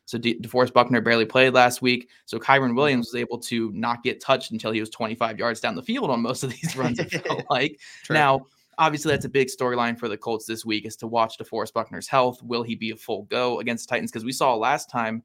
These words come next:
Speaker 1: that Buckner was not a full go against Tennessee Titans. I think it was
Speaker 2: Yep.
Speaker 1: back in twenty twenty,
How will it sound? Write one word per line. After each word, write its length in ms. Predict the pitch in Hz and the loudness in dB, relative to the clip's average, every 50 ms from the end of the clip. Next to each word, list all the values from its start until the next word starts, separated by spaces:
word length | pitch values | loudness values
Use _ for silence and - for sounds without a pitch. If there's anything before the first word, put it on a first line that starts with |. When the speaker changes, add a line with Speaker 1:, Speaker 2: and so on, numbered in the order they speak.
| _ _ _ _ _ | _ _ _ _ _
Speaker 1:
that 120 | - 117 | -4 -2
Buckner 280 | 117 117 117 117 - 120 | 0 0 0 0 -2 -4
was 140 | 110 110 120 | -4 -2 0
not 200 | 117 113 117 123 | 0 2 2 2
a 40 | 120 | 0
full 260 | - - 120 110 110 | -2 -2 -2 -2 -2
go 160 | 107 113 110 | -2 -2 -2
against 280 | 110 110 107 110 - - | -2 -4 -6 -8 -8 -8
Tennessee 260 | 117 110 98 - 87 | -8 -8 -8 -8 -10
Titans. 280 | - - 110 95 104 101 | -6 -4 -4 -4 -4 -6
I 60 | 110 | -8
think 200 | 110 123 156 151 | -8 -8 -6 -6
it 60 | 156 127 | -6 -6
was 140 | 117 - - | -8 -6 -4
Speaker 2:
Yep. 80 | - 120 | -2 0
Speaker 1:
back 200 | 117 - - - | 0 0 -2 -6
in 380 | 113 113 113 110 104 107 113 - _ _ _ _ _ _ _ _ _ _ _ _ _ _ _ _ | -8 -6 -6 -4 -4 -4 -6 -8 _ _ _ _ _ _ _ _ _ _ _ _ _ _ _ _
twenty 280 | - - 143 135 123 117 | -8 -2 -2 0 0 -2
twenty, 540 | 120 - - - 131 127 123 - - - | -4 -6 -4 0 0 0 0 -2 -4 -12